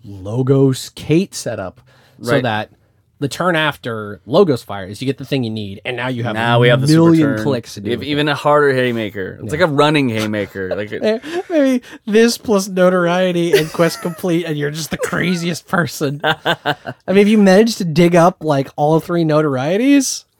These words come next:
Speaker 2: Yeah.
Speaker 1: you're just like, "Okay, well, one, two, three, uh, four, five, six."
Speaker 2: <laughs> Three points, one run. Oh, that's good. Yeah, so, uh, it's, it's, it's cool 'cause it's like, it's, it's, it's a power, it's obviously a power
Speaker 1: Mm.
Speaker 2: card.
Speaker 1: It is cool and bizarre. It's
Speaker 2: Mm-hmm.
Speaker 1: just how best to leverage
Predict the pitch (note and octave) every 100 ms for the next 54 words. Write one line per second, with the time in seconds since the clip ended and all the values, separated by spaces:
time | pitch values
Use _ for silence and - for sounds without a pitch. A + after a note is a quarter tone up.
0 | - G4+ G4+ F4 A#3+ A#3 G#3+ A3 C4 B3
1 | B3+ A#3+ C4+ C4 A#3 A3 _ _ - B3+
2 | B3 B3+ A#3+ B3+ - B3 A#3 A#3+ - G#3+
3 | G#3 G3+ - - F3+ F3 E3 - - F3
4 | C3 - - E3 - - - G#3 F#3 -
5 | G#3 - - E3+ F3+ - A#2+ A#2+ - A#2+
6 | A#2+ A#2 A2+ G#2 A#2+ A#2 - A2+ A2 _
7 | _ - - D3 D3 D#3+ D3 G3 G3 D#3+
8 | E3 - - - - E3+ - D3+ D3 A3+
9 | G3 D#3+ D3 A#2+ A2 A2+ - A#2 _ -
10 | - A#2 - - C3+ C3+ A#2 B2 C3 D3
11 | C3 A2 A2 A2 - G#2 G2 G#2+ F3+ E3+
12 | D3 - A3+ A3+ F#3+ D#3 C#3 C#3+ B2 G#2+
13 | G#2+ A2+ G#2+ C#3+ B2 - _ _ _ _
14 | - F2+ - E3 F3 D#3+ B2+ D3 D3 -
15 | C#3+ A#2+ A#2 B2 C3 B2+ B2